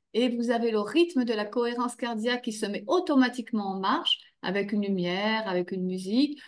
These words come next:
Donc, euh, c'est facile de l'avoir à côté de vous et comme ça, dès que vous avez envie de faire une pause, il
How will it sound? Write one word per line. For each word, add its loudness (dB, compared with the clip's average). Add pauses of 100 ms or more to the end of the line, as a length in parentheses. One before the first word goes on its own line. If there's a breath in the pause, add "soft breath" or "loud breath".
(300 loud breath)
Donc, 2
euh, 2
c'est 2
facile 4
de 6
l'avoir 2
à -2
côté -4
de -4
vous 2
et 0
comme -2
ça, -2
dès 2
que -2
vous -4
avez 0
envie -4
de -20
faire -4
une -2
pause, 0
il -4